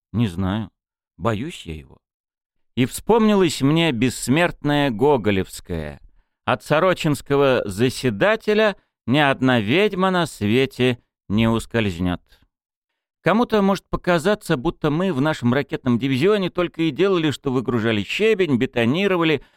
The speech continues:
огребали внеочередные наряды и дурили проверяющих. Но не без этого понятно. Строящийся объект. Вместо настоящих боевых изделий в капонирах стоят макеты. Но, во-первых, с виду их хрен отличишь,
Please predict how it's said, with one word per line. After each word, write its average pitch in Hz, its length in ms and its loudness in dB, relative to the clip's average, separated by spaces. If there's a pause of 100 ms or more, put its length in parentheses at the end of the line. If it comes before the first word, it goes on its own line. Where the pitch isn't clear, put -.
огребали 123 480 2
внеочередные 107 680 0
наряды 185 420 2
и - 20 2
дурили 147 380 0
проверяющих. 92 920 -2 (340)
Но 208 100 4
не 240 100 2
без 185 220 0
этого 170 340 0
понятно. 92 640 -2 (360)
Строящийся 208 760 0
объект. 131 400 -2 (480)
Вместо 151 440 0
настоящих 156 640 0
боевых 151 380 0
изделий 151 540 2
в - 120 -6
капонирах 131 680 -2
стоят 131 400 -2
макеты. 104 880 0 (400)
Но, 202 180 2
во-первых, 147 640 0
с - 120 -14
виду 139 240 2
их 117 160 0
хрен 131 340 0
отличишь, - 720 -6